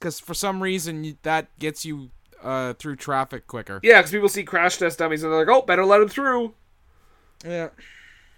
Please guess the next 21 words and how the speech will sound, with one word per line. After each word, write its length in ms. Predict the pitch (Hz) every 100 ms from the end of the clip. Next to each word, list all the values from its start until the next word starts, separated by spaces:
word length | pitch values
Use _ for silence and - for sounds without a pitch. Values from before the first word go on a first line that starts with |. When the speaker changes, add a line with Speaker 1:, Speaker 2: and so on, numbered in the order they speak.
| _
Speaker 2:
They, 420 | 156 170 175 175 175
uh, 360 | 170 165 165
they 120 | 160
show 240 | 170 208 202
up 160 | 208
and 440 | 190 165 156 151 143
show 260 | - 185 180
that 140 | 170
the 80 | 156
glow 260 | 147 160 160
gunk 300 | 165 165 151
was 180 | 135
used 460 | 151 190 196 196 185
and 140 | 170
the 60 | 143
guy 180 | 147 147
didn't 220 | 147 147
actually 300 | 147 - 143
suffer 280 | - 147 139
radiation 500 | 143 151 170 - 165
poisoning. 800 | 170 170 151 165 165 165 160